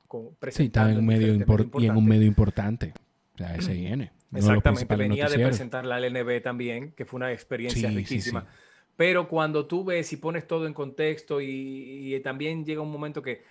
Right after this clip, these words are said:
Speaker 1: ese día estaba peleado con la novia y porque también cuando tú vienes, y tú sabes que yo me voy, porque yo no voy a estar diciéndole a este caballero toda la noche que por favor ya no me pare más.
Speaker 2: Claro.
Speaker 1: Y encima de eso, entonces, como que ese estrés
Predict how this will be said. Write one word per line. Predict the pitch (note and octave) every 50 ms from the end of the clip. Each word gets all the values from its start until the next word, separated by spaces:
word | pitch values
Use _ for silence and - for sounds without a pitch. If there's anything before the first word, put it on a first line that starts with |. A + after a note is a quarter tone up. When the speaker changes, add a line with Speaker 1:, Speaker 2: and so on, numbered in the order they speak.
| _
Speaker 1:
ese | - E3 D#3+ - E3+
día | E3 E3+
estaba | D#3 - - - G3+
peleado | E3+ D3+ D3 D3 D3
con | C#3 C#3+
la | C3+ D3
novia | E3+ D#3+ D3+ C#3+ C3+ C3+ C3 B2+ B2+
y | C3 C3+ C3+
porque | C3+ C3+ C3+ -
también | B2 - C#3 D#3+ E3 D#3
cuando | E3 D3+ D3
tú | D3+ D3+
vienes, | D3+ F#3 F3+ E3+ E3 D3+ C#3+ C#3 C#3
y | C#3+ C#3+
tú | C#3 F3+ G3+
sabes | G3+ A#3+ G#3
que | - B2+
yo | B2 D3+ D#3+
me | C#3+
voy, | A#2+ A2 G#2 F#2+ F#2+ _ _ _ _ _ _ _ _ _ _
porque | - - - B2
yo | C3
no | D#3+ G#3
voy | G#3 G#3+
a | G#3+ F#3
estar | - - F3+
diciéndole | F3 D#3+ C#3+ - D#3+ D#3 D3+ D3 D3
a |
este | C#3+ - D3
caballero | C#3+ C3+ B2+ B2 A#2+ A#2+ B2 A#2+ A#2
toda | - C#3 C#3 C#3+
la | C#3+ C3+
noche | C3 C3 B2 - - A2+ - _ _ _ _ _ _ _
que | _ C3+
por | - - C3 A#2+
favor | - - B2 B2+ C#3+ C#3+ C3+ A#2
ya | A#2+ B2+ B2+
no | C3
me | C3 B2
pare | - B2 A#2+ B2
más. | A#2+ G#2+ F#2+ F#2+ - - _ -
Speaker 2:
Claro. | - A2+ G2+ F#2+
Speaker 1:
Y |
encima | F#2 F2 F2 - C#3+ D#3+ D#3+
de | D#3 D3 C#3 B2+ B2
eso, | A#2+ -
entonces, | D#3+ - E3+ D#3+ E3 - _ _ _ _ _ _ _
como | - F3+ E3 E3+ E3
que | - - E3+ E3+ F3 -
ese | - F#3 F3+ - -
estrés | F3 - - _ - F3 F#3 G3 G3+ G3 - - -